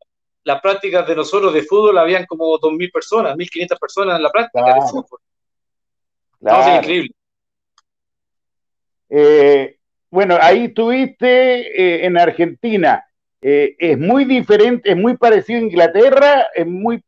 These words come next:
Speaker 2: em, es como Chile, eh, es diferente a todo.
Speaker 1: Sí, yo creo que es diferente a todo. Para mí es diferente a todo. Tiene una, un, un, allá se respira todo el día fútbol.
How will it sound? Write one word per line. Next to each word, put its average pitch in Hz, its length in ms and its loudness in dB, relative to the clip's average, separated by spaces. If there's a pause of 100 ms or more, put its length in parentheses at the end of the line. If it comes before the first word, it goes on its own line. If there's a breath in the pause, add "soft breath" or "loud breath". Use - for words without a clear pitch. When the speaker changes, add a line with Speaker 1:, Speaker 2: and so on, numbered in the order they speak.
(120)
Speaker 2:
em, 160 280 -8 (140)
es - 400 -12
como 175 360 -2
Chile, 262 680 -2 (480)
eh, 107 200 -10
es 180 200 2
diferente 202 640 2
a 170 100 0
todo. 269 520 2 (2000)
Speaker 1:
Sí, 175 300 0
yo 160 120 2
creo 175 200 0
que 180 120 -2
es 170 60 0
diferente 160 320 -2
a 139 40 0
todo. 120 280 -4
Para 131 120 -2
mí 156 100 -2
es 175 140 -2
diferente 151 360 -4
a 143 60 -2
todo. 123 200 0
Tiene 135 200 -4
una, 120 640 -4 (560)
un, 127 480 -6
un, 113 500 -14
allá 156 220 0
se 185 120 -4
respira 160 320 -2
todo 170 100 0
el 160 80 -4
día 160 160 0
fútbol. 117 360 -10